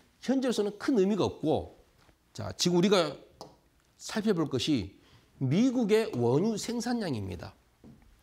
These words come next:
계속 기술이 발달해가지고 적은 비용으로 원유를 많이 생산한답니다. 원유 가격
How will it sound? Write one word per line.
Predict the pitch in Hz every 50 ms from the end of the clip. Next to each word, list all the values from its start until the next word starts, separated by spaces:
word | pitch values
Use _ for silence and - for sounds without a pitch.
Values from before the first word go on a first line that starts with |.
| _ _ _ _ _ _ _ _ _ _ _ _ _ _ _ _ _ _ _ _ _ _ -
계속 | - - 131 175 214 180 113 - - -
기술이 | - - 175 - 240 247 240 214
발달해가지고 | 113 185 - - 127 113 101 - 78 - - 87 - - - - _ _ _ _ _ _ _ _ _ _ _ _ _ _ _ _ _ _ _ _ _ _ _
적은 | - - 214 285 277 311 285 -
비용으로 | 165 185 196 170 123 110 98 87 78 76 - _ _ _ _ _ _ _ _ _ _ _ _ _ _ _ _
원유를 | - 123 117 123 131 135 135 135 147 151 156 151 - - _ _ _ _ _ _ _ _ _ _ _ _ _ _ _ _ _ _
많이 | - 98 95 104 113 117 117 117 117 117 123 135 _ _
생산한답니다. | - - - 120 113 - 110 104 95 87 82 82 90 - - - - _ _ _ _ _ _ _ _ _ _ _ _ _ _ _ _ _ _ _ _ _ _ _ _ _
원유 | - 127 139 151 143
가격 | 131 120 117 135 135 135 - -